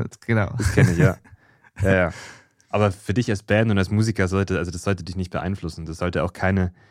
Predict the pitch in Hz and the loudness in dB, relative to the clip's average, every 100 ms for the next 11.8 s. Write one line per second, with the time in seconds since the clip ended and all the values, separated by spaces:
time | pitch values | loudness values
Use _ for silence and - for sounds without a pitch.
0 | _ _ - 98 95 87 - 98 104 101 | _ _ -8 -4 -2 -2 0 0 2 0
1 | 85 - 90 87 85 - 90 85 - - | -2 -4 -4 -4 -6 -6 -6 -6 -6 -4
2 | 104 - 92 90 92 92 85 - 85 82 | -4 -4 -6 -4 -2 -2 -4 -6 -8 -6
3 | 87 87 78 82 82 92 - 73 78 - | -6 -6 -6 -4 -2 -2 -6 -8 -8 -10
4 | 80 78 80 85 82 80 87 92 90 95 | -12 -10 -8 -6 -6 -6 -2 -2 -2 -4
5 | 90 87 95 92 90 90 90 107 98 - | -4 -2 -2 -2 -2 -4 -2 -2 -2 -6
6 | - - - 95 92 92 92 85 101 - | -20 -14 -6 -2 -2 -4 -2 0 0 2
7 | 104 98 101 107 85 92 87 90 87 90 | 0 2 2 2 2 0 0 -2 -2 0
8 | 92 113 95 85 92 90 85 85 92 104 | 0 2 0 2 2 2 0 -2 -2 0
9 | 101 92 82 - 104 - 92 - 82 80 | 2 2 -2 -6 -6 -6 -10 -8 -6 -6
10 | - 80 82 80 85 87 85 82 90 85 | -8 -8 -6 -6 -6 -4 -4 -2 -4 -4
11 | - 98 87 80 85 78 78 - | 0 0 0 -2 -8 -10 -10 -14